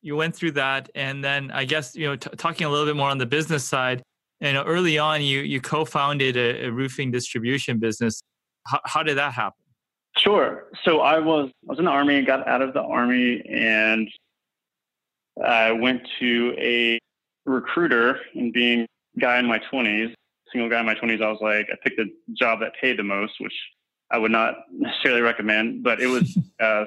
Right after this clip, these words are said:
Speaker 2: sales engineer job. So I worked for Carrier and Johnson Controls, selling the kind of, like, custom,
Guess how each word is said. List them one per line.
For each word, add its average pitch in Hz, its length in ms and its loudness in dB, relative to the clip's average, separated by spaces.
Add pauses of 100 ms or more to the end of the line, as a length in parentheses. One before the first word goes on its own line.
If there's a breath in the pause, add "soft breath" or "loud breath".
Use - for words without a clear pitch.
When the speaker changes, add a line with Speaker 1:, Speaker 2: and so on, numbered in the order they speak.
Speaker 2:
sales 135 240 2
engineer 117 600 2 (720)
job. 131 380 4 (100)
So 131 200 4 (140)
I 135 100 2
worked 127 320 -2
for 110 100 -6
Carrier 120 540 2
and 107 120 -2
Johnson 107 300 -2
Controls, 101 520 -2 (280)
selling 104 680 0
the 101 220 0 (420)
kind 127 120 0
of, 113 80 0
like, 104 120 0
custom, 107 500 -2